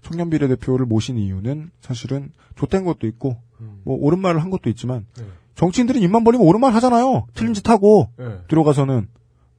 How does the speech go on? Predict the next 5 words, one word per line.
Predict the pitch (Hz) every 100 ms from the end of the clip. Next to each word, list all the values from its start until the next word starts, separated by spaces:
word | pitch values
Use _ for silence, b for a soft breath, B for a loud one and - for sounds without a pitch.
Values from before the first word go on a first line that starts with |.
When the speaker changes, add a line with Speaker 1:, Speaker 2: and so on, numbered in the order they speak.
| _
Speaker 1:
전적으로 | - 160 175 175 175 151 - b b -
의정 | 143 175 202
활동의 | 190 180 170
퀄리티를 | - 208 202 - 120 104 - _ _
Speaker 2:
음. | 135 120